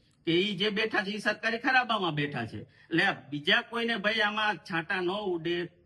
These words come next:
સરકારી ઘણું, થોડું ઘણું કે આડા અવળું દબાણ હોય, એને હિસાબે બીજા માણસો, ગરીબ માણસો ન મળે, એટલા માટે મેં એને સમાધાન માટે ફોન કરેલો હતો કે મેં એને નથી ધાક ધમકી આપી કે નથી તુકારો દીધો.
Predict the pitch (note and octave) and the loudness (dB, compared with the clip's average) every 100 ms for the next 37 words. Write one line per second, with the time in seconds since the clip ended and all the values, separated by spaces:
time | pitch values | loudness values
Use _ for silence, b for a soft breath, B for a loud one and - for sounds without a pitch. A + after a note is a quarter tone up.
0 | _ - D#3+ F#3 F3 - E3 E3 F#3+ - | _ -8 -6 -4 -4 -6 -2 0 0 -2
1 | A3 F3+ D3 D3 D3 F3 F#3+ F#3+ E3+ E3+ | -2 -2 0 -2 0 2 2 2 2 2
2 | F#3+ G3 G3+ A3+ A#3+ G#3+ A2 - _ b | 0 -2 0 2 2 0 -2 -10 _ b
3 | D3 D3+ A3 A3+ G#3+ G#3+ A3 G#3+ D#3+ D3 | 0 2 2 0 0 0 0 0 0 2
4 | E3 G#3+ F3+ F3+ F#3 G#3 F#3 E3+ F#3 F3 | 2 2 0 0 -2 -8 -4 -2 -2 -2
5 | E3+ E3 F3 E3+ F3 G3+ F3+ E3 F3+ E3+ | -2 -2 -2 0 0 0 -2 -2 -2 -4
6 | E3 G3+ F#3+ E3 D#3+ E3 D3+ D#3+ F#3 F3 | -4 -4 -2 -4 -4 -2 0 0 0 -2
7 | D3 D3+ F3+ E3 D#3 B2 A#2+ D#3 D3+ E3+ | -2 0 0 0 0 -2 -6 -8 -4 -4
8 | E3+ A3 A3 D#3+ B2+ A#2 - - b F3 | 0 0 0 0 -2 -8 -14 -20 b -2
9 | D#3 D#3 G3 F#3+ F3 D#3+ E3+ B2 D3 C3 | 2 2 2 2 0 0 0 0 -2 0
10 | E3 F#3 E3 D#3+ D#3+ D#3 D#3 D#3 D3+ D3+ | -2 -2 -2 -2 -2 -4 -4 -4 -4 -4
11 | D3+ D3+ D#3 E3 F3+ F3 D3+ C#3 B2+ C#3+ | -4 -6 -4 -4 -4 -4 -4 -6 -4 -2
12 | D3+ E3 | -2 -4